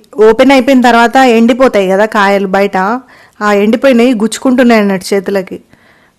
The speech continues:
వాళ్ళు అసలు రోజు వాళ్ళకి అలవాటు కాబట్టి ఏరేస్తున్నారు, కానీ చాలా కష్టం అది అసలు. ఎండలో పని చేయాలి రోజంతా,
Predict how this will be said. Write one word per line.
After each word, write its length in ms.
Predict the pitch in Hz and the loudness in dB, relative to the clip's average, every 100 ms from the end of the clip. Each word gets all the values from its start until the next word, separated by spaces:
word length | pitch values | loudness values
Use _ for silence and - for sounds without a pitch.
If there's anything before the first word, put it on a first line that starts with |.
| - | -20
వాళ్ళు 320 | 202 190 196 196 | -10 -4 -2 -4
అసలు 300 | 190 196 190 | -4 -4 0
రోజు 320 | 208 233 240 | 2 2 2
వాళ్ళకి 340 | 220 208 208 | 2 0 0
అలవాటు 340 | 208 226 247 233 | 0 0 0 0
కాబట్టి 400 | 220 220 220 240 | 0 -2 -2 0
ఏరేస్తున్నారు, 720 | 208 208 214 - 214 208 196 | 0 0 -4 -6 -4 -4 -4
కానీ 400 | 196 214 277 240 _ - | -4 -4 -6 -8 _ -8
చాలా 320 | 196 196 208 202 | -4 -2 -2 -2
కష్టం 440 | 196 185 220 220 | -6 -8 -4 -2
అది 160 | 196 180 | -2 -4
అసలు. 300 | 180 175 165 - - | -6 -10 -12 -16 -6
ఎండలో 380 | 208 214 220 214 | -2 2 2 2
పని 280 | 208 196 202 | 0 0 0
చేయాలి 320 | 208 196 214 | 0 2 0
రోజంతా, 720 | 196 196 196 196 196 196 | 0 -2 -2 -4 -4 -6